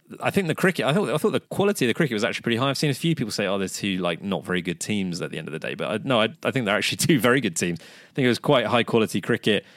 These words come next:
really compelling content. I mean, we'll get into this. Australia, I think, will feel frustrated, and I do think have ultimately been outplayed, but it has been really close. And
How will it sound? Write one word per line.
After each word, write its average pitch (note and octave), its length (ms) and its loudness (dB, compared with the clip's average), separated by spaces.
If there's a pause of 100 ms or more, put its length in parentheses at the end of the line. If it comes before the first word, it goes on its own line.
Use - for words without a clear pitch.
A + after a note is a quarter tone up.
(240)
really A#2+ 300 4
compelling A2 400 0
content. G#2+ 260 0
I A2+ 40 0
mean, A2+ 100 2
we'll A2+ 100 4
get A2+ 180 2
into A2 220 -2
this. F#2 240 0
Australia, A2 580 0
I F#2+ 60 0
think, F#2 340 -6 (500)
will A2+ 260 4
feel G#2 180 -2
frustrated, G2 560 -4
and F#2+ 140 0
I F#2+ 100 2
do G2 240 0
think F2+ 260 -4
have F#2 340 -4
ultimately F#2 500 -4
been F2 200 -2
outplayed, F#2+ 520 -2
but G2 100 -2
it D2+ 80 0
has A2+ 220 -2
been G2 260 0
really F2+ 240 0
close. E2 580 -2 (680)
And F#2 440 0